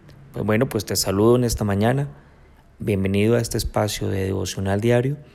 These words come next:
Quiero pedirte nuevamente, como lo solemos hacer, acompáñame con tu Biblia. Leámosla juntos. Mateo veintiséis, versículo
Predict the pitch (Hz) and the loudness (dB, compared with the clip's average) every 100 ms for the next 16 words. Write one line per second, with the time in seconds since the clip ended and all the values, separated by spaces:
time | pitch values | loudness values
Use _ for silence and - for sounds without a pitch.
0 | - _ - _ _ 117 139 139 113 107 | -20 _ -20 _ _ 2 2 4 2 0
1 | - 113 113 113 107 101 - - 101 98 | -2 0 2 2 0 -4 -8 -6 0 0
2 | 98 95 95 95 101 104 101 - - - | 0 0 0 0 -2 -4 -6 -8 -10 -14
3 | - - - _ _ - 104 101 101 101 | -20 -20 -20 _ _ -12 -6 -4 2 2
4 | 104 110 - 98 95 101 135 135 117 104 | 4 0 -2 -6 -2 0 2 2 -2 -8
5 | - - _ - - 110 98 101 113 104 | -14 -20 _ -20 -8 0 2 2 2 0
6 | 160 165 - - - - - - - _ | -2 -4 -6 -14 -14 -18 -20 -20 -20 _
7 | - 107 - 117 135 143 143 139 135 147 | -8 -4 4 4 6 2 -2 0 0 0
8 | 170 - - _ _ _ - 120 104 - | -2 -8 -12 _ _ _ -4 0 0 -2
9 | - - 110 | -4 -2 -2